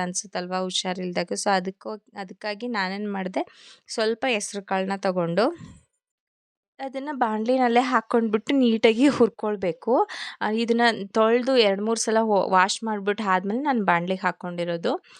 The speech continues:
ತುಂಬ ಅಂದ್ರೆ ತುಂಬ ಚೆನ್ನಾಗಿರುತ್ತೆ. ನಿಮಗೆ ಟೈಮ್ ಪಾಸ್‌ಗೆ ಏನಾದ್ರೂ ತಿನ್ಬೇಕು ಅಂತ ಅನ್ಸ್ದಾಗ,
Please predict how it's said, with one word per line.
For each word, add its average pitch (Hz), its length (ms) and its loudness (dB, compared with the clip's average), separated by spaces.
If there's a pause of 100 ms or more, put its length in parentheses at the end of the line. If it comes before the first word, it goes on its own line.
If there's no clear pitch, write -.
(240)
ತುಂಬ 214 280 -10
ಅಂದ್ರೆ 220 180 -6
ತುಂಬ 196 280 -6
ಚೆನ್ನಾಗಿರುತ್ತೆ. 185 640 -4
ನಿಮಗೆ 190 460 0
ಟೈಮ್ 185 360 -4
ಪಾಸ್‌ಗೆ 185 500 -2
ಏನಾದ್ರೂ 185 360 -2
ತಿನ್ಬೇಕು 185 480 -6
ಅಂತ 180 240 -8
ಅನ್ಸ್ದಾಗ, 175 400 -8